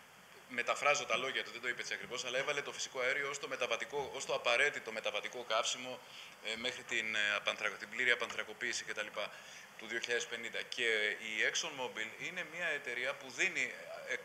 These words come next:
εξ όσων έχω καταλάβει, βάρος, ε, στην... ε, ε, ο ρόλος μάλλον της βιομηχανίας υδρογονανθράκων στην ενεργειακή μετάβαση, ε, βρίσκεται στις προτεραιότητες της ExxonMobil. Μπορείτε να μας, ε, δώσετε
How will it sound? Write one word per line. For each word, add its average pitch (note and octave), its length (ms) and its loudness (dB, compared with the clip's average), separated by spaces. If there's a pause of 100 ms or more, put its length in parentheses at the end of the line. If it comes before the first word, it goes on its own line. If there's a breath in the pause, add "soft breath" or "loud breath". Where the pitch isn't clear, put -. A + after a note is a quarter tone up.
(240)
εξ - 160 -4
όσων B2+ 220 0
έχω B2 160 -6
καταλάβει, A2+ 580 2
βάρος, A#2 560 6 (480 loud breath)
ε, A#2+ 360 -2
στην... B2 360 -6
ε, A2+ 360 0 (640 loud breath)
ε, G#2 280 -2 (300)
ο B2 120 0
ρόλος D#3 360 6
μάλλον B2+ 260 2
της - 120 -8
βιομηχανίας A#2+ 640 -2
υδρογονανθράκων A#2+ 960 0
στην A2+ 200 -6
ενεργειακή G#2+ 520 -2
μετάβαση, A2+ 760 0 (480 loud breath)
ε, A#2 100 -4 (100)
βρίσκεται D#3 420 -2
στις - 160 -4
προτεραιότητες B2 800 2
της - 220 -4
ExxonMobil. F#2+ 560 -6 (220)
Μπορείτε C3 280 -2
να B2+ 80 0
μας, A#2+ 420 0
ε, F#2+ 40 -12 (220)
δώσετε B2 420 -2